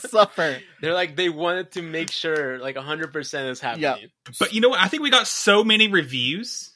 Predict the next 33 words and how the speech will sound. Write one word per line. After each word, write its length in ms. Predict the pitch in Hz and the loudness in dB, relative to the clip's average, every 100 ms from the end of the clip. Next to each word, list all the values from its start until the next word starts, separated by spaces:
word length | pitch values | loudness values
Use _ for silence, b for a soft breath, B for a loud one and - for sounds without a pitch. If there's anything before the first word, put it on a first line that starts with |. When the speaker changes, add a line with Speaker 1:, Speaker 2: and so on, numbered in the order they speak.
| _ _ _ b b - | _ _ _ b b 0
Speaker 3:
I 120 | 175 | 4
think 140 | 196 262 | 4 2
we 60 | |
got 160 | 233 175 | 2 0
so 340 | - - 180 | -2 0 0
many 160 | 208 208 | 2 0
reviews 800 | 185 135 135 131 220 294 - - _ _ _ _ _ _ _ | 0 -4 -6 -6 -6 -6 -8 -12 _ _ _ _ _ _ _
that 180 | 170 170 | 0 2
Matthew 380 | 165 190 202 180 - | 2 2 0 -6 0
also 300 | 165 180 185 | 2 2 -2
has 180 | 170 - | -4 -8
to 60 | |
sing 500 | 156 - 165 156 160 | -6 -4 0 0 0
during 240 | 135 127 120 | -2 0 0
that 160 | 117 | -2
stream 180 | - 135 | -4 -2
Speaker 1:
That's 160 | 127 117 | -2 -2
Speaker 3:
as 60 | |
well 220 | 120 123 160 | -4 -2 0
Speaker 1:
right. 200 | 180 214 | 2 2
Speaker 3:
to 60 | |
make 80 | 143 | 0
up 120 | 127 | -4
for 80 | - | -4
the 80 | 127 | -4
last 340 | 117 120 - | -2 -2 -2
challenge. 640 | - 123 110 98 95 - - | -6 -6 -8 -14 -16 -16 -8
Speaker 1:
That's 240 | 156 147 135 | -6 -6 -4
right. 280 | 175 190 - | -4 -4 -8
He 260 | - 185 | -10 -8
Speaker 2:
<laughs> 200 | 180 160 | -4 -2
Speaker 1:
did. 340 | 165 185 196 - | 0 0 0 -2
Speaker 2:
This 140 | 233 | 2